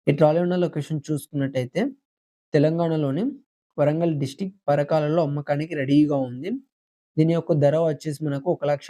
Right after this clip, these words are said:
యాభై వేలు అని చెప్పారు. ఇది ఫిక్స్ అమౌంట్ ఏం కాదు, కొంచెం తగ్గించే అవకాశం ఉంది ఓనర్‌తో మాట్లాడుకుంటే.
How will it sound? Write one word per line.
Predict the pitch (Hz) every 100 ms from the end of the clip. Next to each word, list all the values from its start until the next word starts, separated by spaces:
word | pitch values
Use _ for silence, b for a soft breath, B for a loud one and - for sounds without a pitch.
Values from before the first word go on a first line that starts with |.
| 170
యాభై | 139 139 147
వేలు | 139 135
అని | 135
చెప్పారు. | 135 123 123 127 196 277 _ _ _ _ _ _ _ -
ఇది | 196
ఫిక్స్ | 185 175 170
అమౌంట్ | 165 170 175
ఏం | 165
కాదు, | 165 165
కొంచెం | 165 156 160 156
తగ్గించే | 156 139 156 151 165
అవకాశం | 156 156 151
ఉంది | 156 180
ఓనర్‌తో | 156 151 160 160
మాట్లాడుకుంటే. | 147 135 143 131 113 104